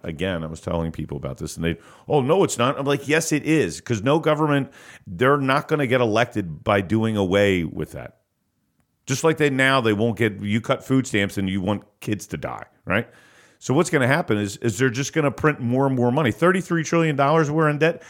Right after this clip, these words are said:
is not, it's not gonna be anything. It's gonna be a hundred million dollars or a hundred trillion dollars. Because they're, what the problem is, is, is that you're still, you're gonna get probably two thousand dollars for Social Security,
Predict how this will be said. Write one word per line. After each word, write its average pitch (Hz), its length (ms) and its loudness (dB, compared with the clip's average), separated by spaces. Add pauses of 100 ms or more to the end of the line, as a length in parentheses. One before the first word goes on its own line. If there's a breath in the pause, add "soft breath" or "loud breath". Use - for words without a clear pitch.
(120)
is 120 240 -2
not, 139 280 0
it's 123 200 -2
not 139 160 2
gonna 131 120 0
be 123 120 2
anything. 101 220 0
It's 117 140 -4
gonna 170 160 2
be 151 100 0
a 147 60 0
hundred 175 260 -2
million 90 240 0
dollars 60 340 -8 (680 soft breath)
or 107 100 2
a 107 40 2
hundred 131 220 0
trillion 104 300 0
dollars. 65 240 -6 (240 loud breath)
Because 151 260 0
they're, 165 140 2
what 147 380 -2
the 135 80 0
problem 170 340 -2
is, 104 220 0
is, 104 260 0 (320 loud breath)
is 120 200 -4
that 123 340 0 (240)
you're 127 260 2
still, 165 340 2
you're 131 220 0
gonna 156 220 2
get 135 180 2
probably 127 420 0
two 127 280 0
thousand 117 420 0
dollars 117 560 0 (380 soft breath)
for - 160 -4
Social 123 360 0
Security, 127 420 0